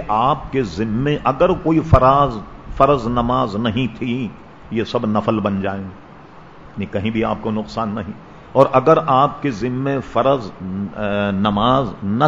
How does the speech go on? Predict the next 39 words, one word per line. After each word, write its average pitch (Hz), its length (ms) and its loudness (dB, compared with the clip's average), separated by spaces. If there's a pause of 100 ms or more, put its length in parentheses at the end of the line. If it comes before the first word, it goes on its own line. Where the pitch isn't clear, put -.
(100)
تھی 127 160 -6 (540)
اور 120 100 2
یہ 117 280 2
پڑھی 143 280 0
آپ 110 240 0
نے 107 220 -2 (300)
تو 104 180 -2
تین 127 240 -2
رکعت 113 340 0
تو 123 80 0
کوئی 117 180 -2
نفل 117 300 0
نہیں 117 180 -2
ہوتی، - 540 -8
وتر 123 240 2
آپ 117 240 0
نے 120 180 0
پڑھی 120 260 -2
تو 113 100 0
تین 117 280 -2
رکعت 120 300 -2
وتر 110 240 -2
نہیں 117 200 -2
ہوتی۔ 113 260 -6 (360)
اور 101 640 2 (180)
نفل 117 360 2
نماز 107 460 2
میں 120 160 0 (100)
چاروں 117 500 2
رکعتوں 113 400 2
میں 123 180 2
قرات 117 300 2
ہوگی، 113 280 0 (300)
وہ 101 100 -2
ظاہر 92 280 2
ہے 117 60 2
کہ 98 100 -4
آپ 113 180 -2
کی 117 60 -2